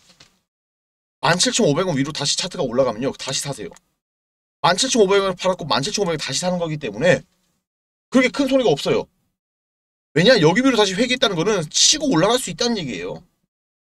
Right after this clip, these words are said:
자, 그리고 여기서 손절이 안 났다. 그럼 어디까지 볼까? 신고가, 신고가를 넘게 봐야 될까요? 봐야죠. 아직 한 번 부딪히러 한 번도 안 갔잖아요. 한 번은 부딪히러 갈 거예요, 신고가 갱신할 때는.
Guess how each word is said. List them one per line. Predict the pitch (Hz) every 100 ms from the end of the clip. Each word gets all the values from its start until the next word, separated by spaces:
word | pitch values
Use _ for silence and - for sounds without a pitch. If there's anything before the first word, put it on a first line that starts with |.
| _ _ -
자, | 170
그리고 | 202 214 240
여기서 | 165 190 -
손절이 | 277 262
안 | 107 151
났다. | 214 - 175 104 - _ _ -
그럼 | 247 120
어디까지 | - 247 190
볼까? | 120 - 98 - - -
신고가, | - - 320 302 269 269 254
신고가를 | - 311 269 285 240
넘게 | 156 180 262
봐야 | 185 196 208
될까요? | 208 185 214 - _ _ _ _ _ _ _ _ _ _ _
봐야죠. | - 226 269 196 202 -
아직 | - 226 247 277
한 |
번 | 294 -
부딪히러 | 269 220 277
한 | 269 285
번도 | 302
안 | 190
갔잖아요. | 160 170 120 95 - - - _ _
한 | - 349 339
번은 | 359 339
부딪히러 | 185 175 - 208
갈 | - -
거예요, | 220 151
신고가 | 135 233 202
갱신할 | 151 151 165
때는. | 147 113